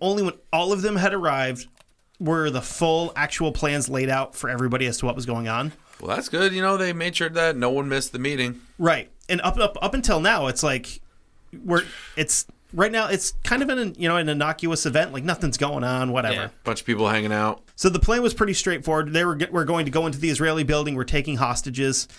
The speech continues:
Speaker 1: um, and we're gonna hold them. Because there were, our, the numbers kind of vary between two hundred and three hundred, uh, Palestinian political prisoners that were being held in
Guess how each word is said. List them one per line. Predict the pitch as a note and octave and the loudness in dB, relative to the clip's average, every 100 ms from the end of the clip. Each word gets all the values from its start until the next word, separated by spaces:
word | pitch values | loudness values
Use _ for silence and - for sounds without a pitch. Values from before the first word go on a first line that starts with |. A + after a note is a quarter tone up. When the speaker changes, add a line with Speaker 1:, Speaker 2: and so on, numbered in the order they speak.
| - - - | -20 -20 -12
Speaker 1:
um, | B2 A2 G#2 - _ | -2 -2 -2 -6 _
and | F#3 | 0
we're | D#3+ | 2
gonna | D3 | 0
hold | - D3+ B2+ | -2 -2 -2
them. | - - - - - _ _ - | -6 -10 -14 -16 -20 _ _ -8
Because | C3+ - E3+ D#3+ D#3 C3 | -6 0 4 4 2 2
there | D3+ D3 | 2 2
were, | D3 D3 C#3+ D3+ - | 0 2 2 -2 -2
our, | C3 C#3 - - - - - - - - - - | -4 -4 -14 -20 -20 -20 -20 -20 -20 -20 -20 -2
the | E3+ | 2
numbers | F#3 G#3 A3+ | 4 4 2
kind | - A3+ | 4 4
of | G#3 | 4
vary | C#3 D#3+ F#3 | 2 2 2
between | E3+ D#3 F#3+ D#3+ | 0 0 -2 0
two | - E3 | 2 2
hundred | E3 E3 | 2 -2
and | C#3+ | -4
three | - E3+ D3+ | -2 0 0
hundred, | D#3+ E3 D#3 | 0 -2 -4
uh, | - C3 A#2+ | -2 -2 2
Palestinian | - D3 D3+ D#3+ D#3 D3+ | 2 2 0 0 0 -2
political | C3+ D3+ C#3 C#3 - | 0 0 0 -2 -2
prisoners | D#3+ C#3+ D#3 C3+ | -2 0 -4 -4
that | C3+ | -4
were | B2 | -2
being | C#3 C#3 | 0 0
held | B2 C#3 C#3 | 0 0 0
in | B2 A#2+ A#2 | -2 -2 -6